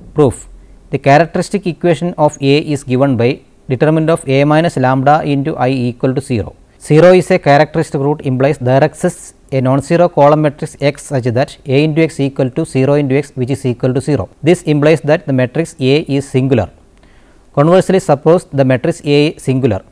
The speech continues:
then A into X equal to zero has a non-trivial solution. That is, there exists a non-zero column matrix X such that A into X equal to zero, which is equal to zero into X. Hence, zero is a characteristic root. Corollary, if lambda is a characteristic root of a non-singular matrix, then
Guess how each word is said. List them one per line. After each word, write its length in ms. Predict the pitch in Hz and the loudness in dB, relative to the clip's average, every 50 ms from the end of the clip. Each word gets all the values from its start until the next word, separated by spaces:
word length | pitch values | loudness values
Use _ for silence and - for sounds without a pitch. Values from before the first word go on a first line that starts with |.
| - | -6
then 240 | 127 131 143 160 - - | -2 0 0 0 0 0
A 180 | 131 143 147 | 2 2 2
into 200 | 160 170 165 175 | 2 0 0 0
X 180 | 170 165 - - - | -2 -2 -4 -6 -6
equal 300 | 131 131 - - 147 143 | -6 -4 -2 -2 -2 -2
to 60 | 160 | -2
zero 320 | - - 143 139 143 151 139 | -4 -4 -2 -2 -2 -2 -2
has 260 | 120 123 123 120 - | -2 -2 -4 -2 -2
a 40 | 139 | -4
non-trivial 560 | 127 117 117 127 135 - 139 139 135 151 143 | -2 0 0 -2 -2 0 -2 0 0 0 -2
solution. 440 | - - 156 156 143 - - 98 - _ _ - | 0 0 2 2 2 0 -2 -8 -10 _ _ -4
That 160 | 139 135 139 | -2 -2 0
is, 260 | 139 143 165 - - - - _ - - - - _ - | 0 -2 -4 -4 -10 -20 -20 _ -20 -20 -20 -16 _ 0
there 180 | 131 139 147 | 2 4 4
exists 420 | 170 165 - - 190 180 - - - - | 4 2 0 -4 -4 -4 -4 -8 -8 -2
a 280 | 151 139 143 139 139 - 143 | 2 2 2 2 0 -2 -4
non-zero 460 | 127 131 147 135 - 160 165 180 170 | -2 -2 -2 0 0 0 0 0 0
column 340 | - 143 131 139 151 156 156 | 0 2 2 4 2 2 0
matrix 300 | 156 151 - 180 - - | -4 -4 -6 -8 -8 -6
X 220 | 139 139 139 - - | -6 -6 -6 -6 -4
such 160 | - 131 123 | -4 -4 -2
that 280 | 127 120 135 139 - - | 0 -2 -2 -2 -2 -2
A 160 | 131 135 143 | -2 0 0
into 180 | 151 151 156 | 0 0 -2
X 200 | 156 151 - - | -4 -4 -4 -4
equal 320 | 135 131 120 - 156 139 135 | -4 -4 -4 -4 -4 -4 -4
to 160 | - 151 151 | -4 -6 -6
zero, 400 | 147 - 135 127 127 113 117 131 | -6 -4 -2 -2 0 0 -2 -2
which 160 | - 139 127 | -4 -6 -6
is 160 | 139 135 - | -6 -4 -4
equal 240 | 135 131 123 - 135 | -4 -4 -2 -4 -4
to 60 | 131 | -4
zero 380 | 127 - 127 123 123 139 143 - - | -4 -4 -4 -2 -2 -2 -4 -4 -6
into 240 | 120 120 117 139 92 | -8 -6 -6 -6 -8
X. 220 | 87 - - _ _ _ _ _ _ _ - | -8 -10 -18 _ _ _ _ _ _ _ -6
Hence, 260 | - 147 156 - - | -4 -4 -4 -4 -4
zero 300 | - 143 143 156 165 170 | 0 2 2 4 2 2
is 180 | 165 147 131 - | 0 -2 -4 -4
a 60 | 120 | -4
characteristic 640 | - - 120 117 131 127 - 143 127 - - 123 - | -2 -2 -2 -2 -2 -2 -4 -8 -10 -8 -8 -8 -6
root. 380 | 110 101 85 - - - - _ _ _ _ _ _ _ _ _ _ _ _ - _ _ _ _ - - _ _ _ _ _ - | -6 -8 -8 -10 -16 -20 -20 _ _ _ _ _ _ _ _ _ _ _ _ -20 _ _ _ _ -20 -20 _ _ _ _ _ -10
Corollary, 440 | - - 147 143 135 107 95 101 - | -2 2 4 4 4 2 0 -4 -6
if 180 | 135 131 - - | -6 -6 -4 0
lambda 360 | 135 135 143 147 156 165 175 | 0 2 2 2 4 4 2
is 160 | 180 175 - | 2 2 0
a 80 | 196 180 | -2 -2
characteristic 640 | - 151 139 139 147 139 - 160 143 - - 190 - - | 0 2 2 2 2 0 -4 -10 -10 -10 -14 -16 -10 -4
root 260 | 123 139 151 156 - - | -2 0 -2 -2 -2 -2
of 200 | 147 135 123 - | -2 -2 0 0
a 60 | 139 | -2
non-singular 560 | 127 127 127 139 135 - 156 147 147 151 151 143 | 0 0 -2 -2 -2 -4 -4 -2 0 0 0 0
matrix, 400 | 143 135 - - 131 156 - - | -2 -2 -2 -4 -6 -6 -6 -8
then 260 | 117 113 131 143 | -4 -2 -2 -2